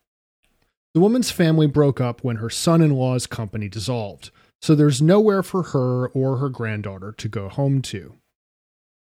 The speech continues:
Simultaneously, a young woman named Taiko wanders the city, remembering how she was bullied as a kid for being, quote-unquote, "daddy's little girl." Ikari, typically,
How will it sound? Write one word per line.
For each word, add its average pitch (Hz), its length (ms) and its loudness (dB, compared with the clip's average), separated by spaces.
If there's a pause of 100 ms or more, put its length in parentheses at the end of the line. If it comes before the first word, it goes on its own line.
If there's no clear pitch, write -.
(200)
Simultaneously, 170 1120 4
a 127 60 0
young 120 420 -2
woman 117 360 -2
named 110 320 -6
Taiko 123 600 0 (280)
wanders 135 500 0
the 117 80 -8
city, - 480 -10 (380)
remembering 151 520 2
how 135 180 -2
she 139 200 -2
was 127 180 2
bullied 127 400 0
as 107 140 -6
a 117 60 -10
kid 117 480 0
for 127 120 -2
being, 110 460 -4 (140)
quote-unquote, 104 640 -12 (100)
"daddy's 110 540 -6
little 104 220 -8
girl." 107 420 -6 (920)
Ikari, 165 640 4
typically, 117 500 0